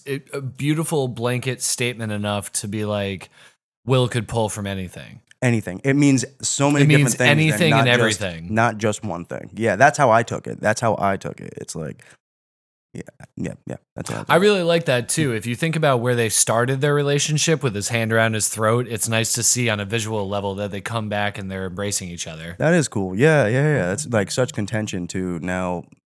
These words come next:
Speaker 2: family. And he
Speaker 1: For
Speaker 2: even call,
Speaker 1: sure.
Speaker 2: he, and I like how he calls him son in not, like, a, a literal sense, but in the you're a young man that needs some guidance. Like, it's okay, son. You're
Speaker 1: Dude,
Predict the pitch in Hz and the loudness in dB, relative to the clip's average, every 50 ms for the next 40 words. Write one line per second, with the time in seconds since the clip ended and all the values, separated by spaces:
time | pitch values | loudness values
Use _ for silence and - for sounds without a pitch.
0 | - - - - - 110 139 139 104 85 78 - _ _ _ - 135 139 160 175 | -18 -16 -12 -6 -2 0 0 0 -2 -4 -8 -12 _ _ _ 2 4 4 6 6
1 | 185 175 - 143 - 131 131 131 151 160 120 127 135 135 127 120 - 117 123 127 | 4 4 6 6 6 6 6 4 2 2 2 2 2 2 2 2 2 2 4 4
2 | 147 165 160 139 139 123 120 110 98 92 - _ _ _ _ _ _ _ _ _ | 4 4 4 2 2 2 4 2 2 0 -4 _ _ _ _ _ _ _ _ _
3 | _ _ _ _ _ _ 127 117 127 117 - 151 160 160 147 143 135 120 113 107 | _ _ _ _ _ _ 0 0 0 2 4 4 4 4 4 2 2 2 2 0
4 | 104 107 - _ _ _ _ _ _ _ - - - 123 117 117 110 107 - - | -2 -4 -10 _ _ _ _ _ _ _ -8 -4 -2 -2 -2 -2 -2 -4 -4 -4
5 | 110 107 104 104 104 107 107 104 95 98 98 92 - 92 87 85 80 - - 92 | -4 -4 -2 -2 -2 -2 -2 -4 -4 -6 -8 -6 -6 -6 -6 -6 -8 -8 -8 -10
6 | 90 92 95 104 101 101 92 85 87 85 - 98 98 92 82 - - - 90 87 | -8 -6 -6 -4 -4 -4 -4 -4 -6 -6 -4 -4 -4 -4 -4 -6 -8 -6 -6 -6
7 | - - 95 90 92 92 87 87 92 - _ _ _ _ _ _ _ _ _ _ | -4 -4 -6 -6 -4 -6 -6 -6 -8 -12 _ _ _ _ _ _ _ _ _ _
8 | _ _ _ _ _ 117 117 110 104 101 90 98 101 101 104 101 98 95 90 85 | _ _ _ _ _ -6 -4 -4 -4 -4 -6 -6 -6 -6 -4 -6 -6 -6 -6 -6
9 | 82 85 73 64 82 80 - - 87 85 80 85 82 76 73 67 64 80 - - | -8 -8 -8 -8 -10 -10 -10 -10 -10 -8 -4 -4 -4 -4 -4 -8 -12 -14 -12 -12
10 | 71 67 - - _ _ _ _ 95 - 104 92 - - - - - - - 50 | -12 -12 -14 -18 _ _ _ _ -8 -6 -6 -8 -6 -8 -10 -10 -10 -12 -14 -14
11 | - - - _ _ - 98 165 196 208 202 175 | -16 -18 -20 _ _ -2 2 6 6 6 6 4